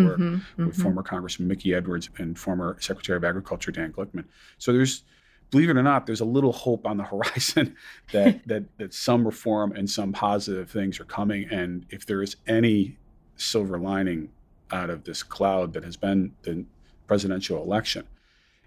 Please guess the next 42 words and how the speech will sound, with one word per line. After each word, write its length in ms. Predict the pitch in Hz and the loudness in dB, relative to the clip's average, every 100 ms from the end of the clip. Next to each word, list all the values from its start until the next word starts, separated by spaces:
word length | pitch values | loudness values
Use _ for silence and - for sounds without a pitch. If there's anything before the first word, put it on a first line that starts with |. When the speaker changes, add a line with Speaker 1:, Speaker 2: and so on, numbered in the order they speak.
| _ | _
Speaker 1:
perhaps 560 | - 92 110 107 - - | -4 0 0 0 -2 -4
it's 380 | - 101 - - - - 101 104 | -2 -2 -4 -6 -8 -16 -10 -2
that 320 | 98 92 - | 0 0 -2
there 320 | 110 98 101 107 | -4 -2 2 4
is 180 | 117 | 2
a 100 | 107 95 | 2 -2
galvanizing 920 | 98 92 87 87 85 87 92 82 82 - _ _ _ _ _ | 0 0 -2 -4 -4 -4 -4 -4 -6 -14 _ _ _ _ _
moment 360 | 98 95 98 87 | 0 2 0 0
in 80 | |
time 540 | 80 - 104 98 85 - _ _ _ | -4 -4 -2 -2 -4 -8 _ _ _
that 160 | 85 - | -10 -4
people 240 | 98 90 | -4 -2
say, 300 | - 90 78 _ _ _ | -2 -2 -4 _ _ _
"Enough 260 | - 117 98 | 2 2 0
is 140 | - | -6
enough." 320 | 98 - - - - | -8 -10 -16 -14 -2
Speaker 2:
Yeah. 300 | 170 156 143 - | 0 2 -2 -6
Speaker 1:
We're 140 | - 101 | -6 0
gonna 140 | 107 | 2
look 200 | 104 107 | 2 0
at 80 | 104 | -2
this 160 | 98 - | -6 -6
system. 380 | 101 - 101 | -6 -4 -2
We're 80 | 101 | 0
gonna 120 | 92 | -2
figure 320 | 95 113 110 101 | -2 2 2 2
out 80 | |
how 100 | 95 90 | 0 -6
to 40 | |
talk 220 | - 80 | -6 -8
to 80 | - | -8
each 140 | 71 - | -8 -8
other. 160 | 78 | -10
We're 80 | 82 | -14
gonna 140 | 85 | -14
figure 280 | 87 104 98 | -2 2 4
out 120 | 95 85 | 2 0
how 140 | 92 | -2
to 60 | 95 | -4
have 140 | 90 | -8
a 40 | |
dialogue. 420 | 98 95 107 104 | -6 -6 -6 -8